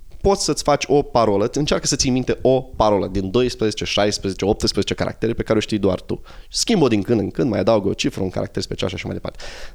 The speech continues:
Pentru că dacă vrei să fii paranoic, poți să o dai în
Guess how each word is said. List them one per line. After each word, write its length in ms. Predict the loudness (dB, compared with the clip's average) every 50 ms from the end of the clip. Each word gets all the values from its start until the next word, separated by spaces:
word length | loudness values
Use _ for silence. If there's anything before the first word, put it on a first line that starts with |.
| -12 -2
Pentru 200 | 0 0 2 2
că 60 | 2
dacă 120 | 2 4 4
vrei 120 | 2 4
să 80 | 2 2
fii 160 | 2 2 0
paranoic, 500 | 2 4 4 6 6 6 6 4 4 2
poți 280 | 0 0 2 2 2 2
să 80 | 2
o 120 | 2 0 2
dai 380 | 2 2 2 2 2 0 -2 -4 -6 -4
în 340 | -2 -2 0 -2 -2 -4